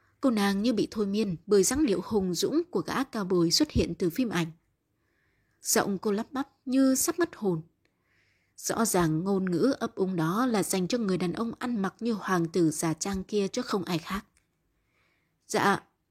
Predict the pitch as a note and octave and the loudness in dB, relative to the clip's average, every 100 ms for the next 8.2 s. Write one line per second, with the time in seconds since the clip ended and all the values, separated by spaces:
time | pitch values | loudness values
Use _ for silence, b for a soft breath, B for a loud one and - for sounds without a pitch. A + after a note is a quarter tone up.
0 | _ b b b D#4+ D4+ G#3+ G3 A3 C4+ | _ b b b 0 2 2 2 2 0
1 | G#3 D#3+ - F#3 F3 C#4+ - - - E3 | 0 2 2 2 2 4 4 4 2 -6
2 | D#3+ - _ _ _ - F#3+ - - _ | -6 -12 _ _ _ -8 -6 -6 -12 _
3 | _ - G#3 G3 G#3+ - _ _ - G3+ | _ -4 0 0 0 -6 _ _ -8 -6
4 | F#3+ - _ _ _ _ _ _ _ _ | -4 -8 _ _ _ _ _ _ _ _
5 | _ _ _ _ - G#3 A#3 - B3+ G3 | _ _ _ _ -8 0 0 0 -2 2
6 | F#3 D#3+ - G3 D4 G#3+ F#3+ F#3 E3 A#3 | 2 2 0 -2 2 2 0 0 0 -2
7 | G3+ A3+ A3+ F#3+ E3 D#3+ E3 B3+ G#3 - | -2 -2 -2 -2 0 -2 -2 -4 -10 -8
8 | E3+ A3+ | -8 -8